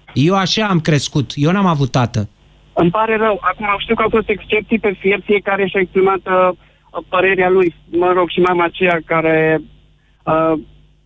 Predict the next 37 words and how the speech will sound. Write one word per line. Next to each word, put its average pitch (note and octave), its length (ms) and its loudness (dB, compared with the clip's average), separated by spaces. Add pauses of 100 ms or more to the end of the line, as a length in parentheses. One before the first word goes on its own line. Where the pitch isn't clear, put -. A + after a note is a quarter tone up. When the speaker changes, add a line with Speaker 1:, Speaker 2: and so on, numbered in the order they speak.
(120)
Speaker 2:
uh, C3 200 -4 (320)
a - 80 2
fost F3+ 240 -4
îndurerată E3+ 600 -2
de D#3+ 380 2 (640)
situația E3+ 500 -2
fiului E3 380 4
ei, D3+ 240 0
dar D#3+ 300 -2 (520)
Speaker 1:
Dar F#3+ 340 -2
a G3 40 0
încercat F#3+ 320 0 (100)
Speaker 2:
trebuie A3+ 200 0
Speaker 1:
să - 40 0
Speaker 2:
acum A3 120 2
să A3 100 0
Speaker 1:
înțeleagă, A#3 260 0 (100)
Speaker 2:
trebuie D#3 240 0
Speaker 1:
după D#3 160 -2
cum D3+ 240 0
ați C3 380 -4
auzit, B2 280 2 (260)
Speaker 2:
Da. C3+ 100 -2
Speaker 1:
da? E3+ 100 0 (100)
Speaker 2:
Trebuie G3 360 2
să A3 60 -2 (100)
omogenizăm F3+ 800 0 (140)
cumva G3 300 0
oare F#3 240 -2
toată F3+ 340 -4
populația E3+ 920 -4 (540)
și D4+ 140 2 (140)
pe E3+ 100 0 (100)
toți F#3 300 -4 (520)
cei F#3+ 160 2 (100)
trei F3+ 180 4 (100)
milioane F#3 400 2